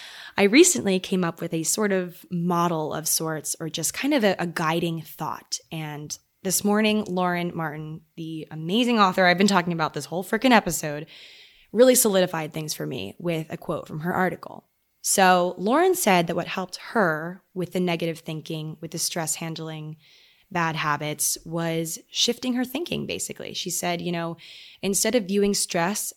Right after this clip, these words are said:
as a threat, keyword threat, like, think of that threat. Think of something threatening, you know, something totally defeating. Lauren says we should view stress more so as a challenge. And I love this.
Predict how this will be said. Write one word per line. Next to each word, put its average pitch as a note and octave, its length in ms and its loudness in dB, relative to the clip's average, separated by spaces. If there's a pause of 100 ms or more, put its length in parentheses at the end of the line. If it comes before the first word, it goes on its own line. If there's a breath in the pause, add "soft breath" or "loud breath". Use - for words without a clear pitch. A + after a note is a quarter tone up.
as D#3+ 280 -6
a - 80 -12
threat, - 720 -10 (580)
keyword E3+ 400 -8
threat, - 480 -10
like, - 320 -16
think F#3 160 -6
of D#3+ 100 -8
that D3+ 220 -12
threat. - 540 -2 (100)
Think A#3 140 0
of A#3+ 80 0
something G3 220 -4
threatening, D#3+ 500 -4 (880)
you G3+ 100 0
know, E3+ 60 0
something F#3 260 0
totally F#3+ 380 0
defeating. E3 580 -6 (720 soft breath)
Lauren A#3+ 320 4
says E3+ 380 -2
we F3 60 -6
should E3 200 -4
view E3+ 160 -4
stress - 640 -4 (180)
more F#3 240 0
so D3 460 -6 (100)
as C#3+ 400 -8
a F3+ 60 -8
challenge. - 920 -2 (720)
And F3 120 -2
I E3+ 60 0
love E3 340 -2
this. - 340 -12